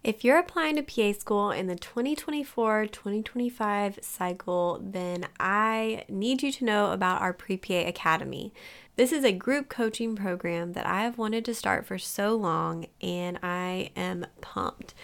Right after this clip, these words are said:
So from February to October of this cycle, we will be working as a cohort through the entire application process. The way that Academy works is we'll have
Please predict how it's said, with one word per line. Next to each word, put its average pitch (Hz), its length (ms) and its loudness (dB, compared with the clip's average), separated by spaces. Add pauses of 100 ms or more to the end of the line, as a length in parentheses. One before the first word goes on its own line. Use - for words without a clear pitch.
(200)
So 185 280 0
from 170 220 -2
February 302 880 0
to - 160 -4
October 170 680 0
of 175 220 -4
this 208 200 -2
cycle, 175 560 0 (380)
we 202 220 0
will 254 100 4
be 240 160 0
working 196 380 0
as 294 160 -6
a 294 60 -6
cohort 185 680 -4 (320)
through 196 280 0
the 190 140 0
entire 202 760 2
application 170 720 -2
process. - 680 -8 (440)
The 202 120 -2
way 214 160 4
that 262 120 2
Academy 226 480 2
works 170 520 0
is 180 280 -2
we'll 180 160 0
have 175 320 -4